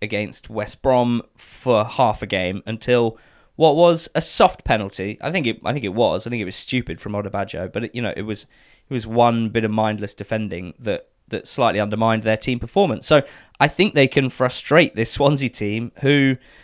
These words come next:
will have most of the ball and who, to be quite honest, they have a, they probably have a reputation across the league for being a, a possession-based team, Swansea.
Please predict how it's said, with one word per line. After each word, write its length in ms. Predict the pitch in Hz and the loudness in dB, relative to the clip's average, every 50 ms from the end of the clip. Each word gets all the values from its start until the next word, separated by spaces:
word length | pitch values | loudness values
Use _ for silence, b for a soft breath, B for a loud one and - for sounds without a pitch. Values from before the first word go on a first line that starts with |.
| b b b b b b | b b b b b b
will 160 | 135 139 135 | 4 4 6
have 200 | 131 143 151 156 | 6 6 6 8
most 260 | 165 151 147 139 - 123 | 8 6 6 4 2 -4
of 40 | |
the 60 | 123 120 | -4 0
ball 420 | 117 135 135 117 80 82 123 135 - _ _ _ | 4 4 4 4 4 0 -2 -6 -10 _ _ _
and 200 | - 127 143 147 | -2 -2 0 2
who, 280 | 147 156 156 156 151 147 | 4 6 6 6 4 2
to 140 | - - - | 0 -4 -6
be 80 | 151 160 | -8 -6
quite 260 | - - 180 175 151 | -2 0 2 2 4
honest, 500 | 135 151 165 143 104 - - - - - b b b b b b b b b b b - | 4 2 2 2 -2 -2 -4 -8 -10 -12 b b b b b b b b b b b 2
they 140 | 135 135 | 4 4
have 240 | 131 143 147 143 127 | 6 6 6 6 6
a, 520 | 131 127 127 127 123 120 120 117 117 117 117 b b b b b b - - - | 6 6 6 6 4 4 4 2 0 -2 -6 b b b b b b -20 -10 -8
they 100 | - 123 | -6 -4
probably 440 | - - 160 160 143 113 110 110 113 | 0 2 2 2 2 2 0 0 0
have 280 | 120 117 117 107 - - - 107 | 2 2 2 0 -2 -6 -2 0
a 540 | 113 110 110 110 107 107 107 110 110 110 _ _ _ _ _ _ _ - | 2 2 2 2 2 0 0 -2 -4 -6 _ _ _ _ _ _ _ -2
reputation 920 | 127 - - - 120 - - 139 139 127 - - - 113 120 139 156 - _ _ - | -2 -2 0 -4 -6 -2 0 0 2 2 0 0 -2 -2 -4 -4 -8 -12 _ _ -12
across 300 | 123 - - 143 135 - | -8 -2 0 0 0 0
the 100 | - 135 | -2 -2
league 240 | 123 120 135 143 143 | 0 0 0 0 -2
for 100 | - 147 | -4 -6
being 300 | 131 123 123 123 120 120 | 0 2 2 2 2 2
a, 180 | 117 113 110 - _ _ - | 0 -2 -2 -6 _ _ -2
a 160 | 113 117 117 | -2 -2 -2
possession-based 800 | - - 131 120 123 123 117 - - 123 117 123 123 120 - - | -2 -4 -4 0 0 0 0 0 -4 -4 -2 -2 -2 -2 -4 -6
team, 260 | - 135 127 123 120 | -4 -2 -2 -2 -4
Swansea. 440 | - - - 117 117 117 127 143 | -6 -6 -4 -4 -4 -4 -4 -6